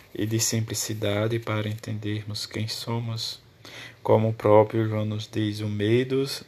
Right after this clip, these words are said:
o medo dos judeus, mas também os nossos medos e nossas inseguranças,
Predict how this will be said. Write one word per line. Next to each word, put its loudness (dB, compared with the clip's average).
o 0
medo 4
dos -4
judeus, -2
mas -4
também -6
os -8
nossos -8
medos -4
e -4
nossas -4
inseguranças, -4